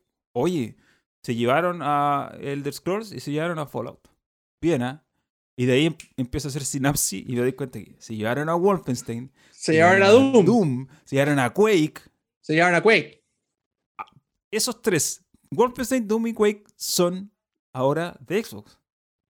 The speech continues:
Speaker 1: Y después vienen todas las otras franquicias más chicas que tienen, que ex-, y que existen como parte, bueno, han sido parte de los estudios de... Entonces, esto es una, mm, no sé, es algo realmente muy, muy grande. Quizá,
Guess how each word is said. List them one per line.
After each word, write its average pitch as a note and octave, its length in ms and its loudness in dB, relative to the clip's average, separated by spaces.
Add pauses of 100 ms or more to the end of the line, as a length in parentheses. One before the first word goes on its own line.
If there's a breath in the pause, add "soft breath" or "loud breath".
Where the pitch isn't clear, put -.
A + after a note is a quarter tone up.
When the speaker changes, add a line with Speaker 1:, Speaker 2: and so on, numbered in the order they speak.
(120)
Speaker 1:
Y C3+ 120 -4
después C#3 300 -4
vienen D#3 240 -6
todas C#3+ 180 -4
las D3 100 -2
otras E3 540 -4
franquicias E3+ 480 -8
más E3 180 -8
chicas F#3 280 -8
que G3+ 120 -6
tienen, G3 540 -4
que E3 480 -6
ex-, - 220 -12
y C#3 160 -16
que - 160 -18
existen D#3 340 -10
como D3+ 160 -6
parte, D#3 320 -4
bueno, B2+ 240 -4
han A#2 100 -10
sido C#3+ 200 -8
parte C#3 280 -8
de C#3 60 -6
los C3 120 -4
estudios C#3 520 -8
de... C3+ 220 -6 (420 soft breath)
Entonces, D3+ 320 -2
esto E3 220 -4
es - 140 -6
una, D#3+ 600 -6
mm, B2+ 560 -10 (160)
no C3 80 -2
sé, B2 280 -4
es B2 100 -2
algo C3+ 580 -6
realmente B2+ 680 -6
muy, D#3+ 340 0
muy F#3 200 -2
grande. F#3 340 -4
Quizá, D#3+ 400 0